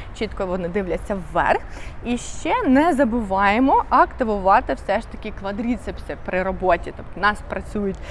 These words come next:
ни-, нижні абдомінальні м'язи живота, а також працюють активно квадріцепси. Тобто у нас є відчуття, ніби ми ноги втягуємо, тобто ми їх не просто виштовхуємо вперед, а ми їх ніби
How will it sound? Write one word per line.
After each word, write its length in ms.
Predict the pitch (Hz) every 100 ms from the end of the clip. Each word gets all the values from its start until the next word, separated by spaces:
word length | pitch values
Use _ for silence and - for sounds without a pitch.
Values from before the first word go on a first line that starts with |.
| - -
ни-, 340 | 202 208 196 185
нижні 380 | 226 233 214 208
абдомінальні 840 | - 202 180 180 170 160 185 247 302 262
м'язи 480 | 262 269 285 320
живота, 480 | 311 294 277 233 262 - -
а 100 | 175
також 420 | 202 - 202 349
працюють 580 | - 214 - 180 208 311
активно 440 | - - 196 196 214 240
квадріцепси. 720 | 214 226 240 196 156 - 165 - - -
Тобто 160 | - 208
у 20 |
нас 320 | 233 285 -
є 120 | 214
відчуття, 500 | 185 214 - 202 254 415
ніби 340 | 277 269 247
ми 240 | 214 202 190 - -
ноги 440 | 214 208 247 466 247
втягуємо, 420 | - 254 254 214
тобто 180 | 208 196
ми 260 | 214 202 185
їх 200 | 208 -
не 120 | 226 226
просто 340 | - - 311
виштовхуємо 800 | 240 - - 202 190 190 175 170
вперед, 400 | - 208 175 170 - - -
а 100 | 196
ми 220 | 202 254 370
їх 260 | 247 -
ніби 340 | 240 214 208